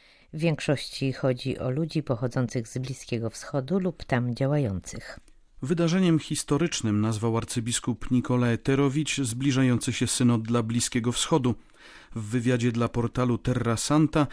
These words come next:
Speaker 2: sekretarz generalny Synodu Biskupów przedstawił najważniejsze tematy, które zostaną poruszone podczas rzymskiego spotkania.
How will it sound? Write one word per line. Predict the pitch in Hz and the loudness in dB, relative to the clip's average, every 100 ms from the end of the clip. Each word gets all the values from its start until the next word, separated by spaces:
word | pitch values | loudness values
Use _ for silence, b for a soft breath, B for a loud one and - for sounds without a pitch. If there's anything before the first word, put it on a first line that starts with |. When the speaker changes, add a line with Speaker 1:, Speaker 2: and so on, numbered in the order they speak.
| B B B | B B B
Speaker 2:
sekretarz | - 151 190 190 147 | -2 0 0 0 0
generalny | 139 143 160 151 120 | 4 4 6 4 4
Synodu | - 120 117 | 2 0 0
Biskupów | 120 113 - 147 170 - | -2 -4 -4 -2 -2 -2
przedstawił | - 135 - 139 143 | -4 -2 -2 2 4
najważniejsze | 139 131 127 120 143 135 135 | 6 4 2 2 2 4 0
tematy, | - 131 147 - 107 | 2 2 2 0 -4
które | - 117 | -2 -2
zostaną | 110 110 - 131 120 | -2 -2 0 0 2
poruszone | 127 117 - 151 139 123 | 0 -2 2 4 4 2
podczas | 127 - 131 117 | -4 -2 -2 0
rzymskiego | 117 127 - 110 104 | 2 2 2 0 0
spotkania. | - 117 - 127 117 110 | -2 -6 -2 2 4 2